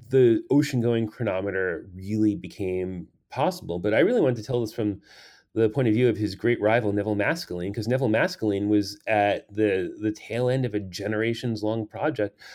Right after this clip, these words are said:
to try to tell time as it had, uh, to tell the time for the longitude, um, as it always had been told from astronomical observations. Of course, you could tell, um, your latitude from astronomical observations, but telling,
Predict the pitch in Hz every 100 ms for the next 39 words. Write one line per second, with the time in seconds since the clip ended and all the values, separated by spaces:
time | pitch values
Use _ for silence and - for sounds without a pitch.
0 | - _ - - 127 117 - 110 117 127
1 | - 117 113 - 135 127 120 - 104 101
2 | 107 113 104 101 98 - 107 95 90 82
3 | 113 127 110 92 120 110 104 98 113 151
4 | 107 101 104 107 _ - _ _ - 101
5 | 98 101 - 110 117 110 110 110 120 113
6 | 107 - - 147 170 123 107 98 104 101
7 | - 120 107 104 110 113 _ _ - 104
8 | - 107 92 95 98 98 - 98 98 104
9 | 165 170 175 87 127 107 - 107 110 107
10 | 104 104 95 92 95 _ - - _ _
11 | 104 104 95 90 98 101 104 147 170 120
12 | - 92 87 - 95 90 87 87 85 87
13 | 87 107 98 87 120 113 104 92